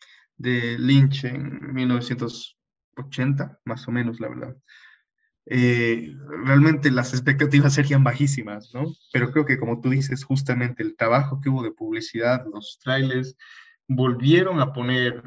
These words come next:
a, digamos, la imagen de Dune en una suerte de peldaño alto. Sin duda, como tú dices, creo que es algo de, de contexto, ¿no? Era necesario contextualizar lo, los problemas que, que hay en,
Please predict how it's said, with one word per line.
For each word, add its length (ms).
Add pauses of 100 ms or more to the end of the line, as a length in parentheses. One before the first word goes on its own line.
a, 440
digamos, 540
la 160
imagen 420
de 60
Dune 480
en 200
una 140
suerte 400
de 120
peldaño 640
alto. 400 (880)
Sin 340
duda, 380
como 160
tú 100
dices, 340
creo 140
que 80
es 140
algo 200
de, 120
de 160
contexto, 640
¿no? 240
Era 120
necesario 680
contextualizar 800
lo, 260
los 400
problemas 760
que, 220
que 100
hay 200
en, 160